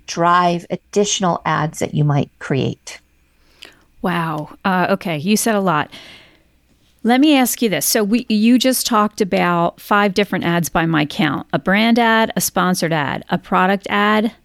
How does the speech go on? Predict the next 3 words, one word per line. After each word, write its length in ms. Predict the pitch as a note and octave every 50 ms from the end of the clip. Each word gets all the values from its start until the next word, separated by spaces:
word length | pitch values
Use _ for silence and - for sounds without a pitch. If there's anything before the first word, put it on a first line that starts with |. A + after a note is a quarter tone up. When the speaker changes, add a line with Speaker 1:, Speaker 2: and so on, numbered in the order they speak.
| _ _ _ _ _ _ _ _ _ _ _ _ _ _ _ _ _ _ _ _ _ _ _ _ _ _ -
Speaker 2:
a 40 | G3+
keyword 480 | - - - B3+ C4 A3+ C4 B3+ A#3+ G#3+
ad. 440 | G3 G3+ G3+ G3+ G#3 G#3+ G#3 G#3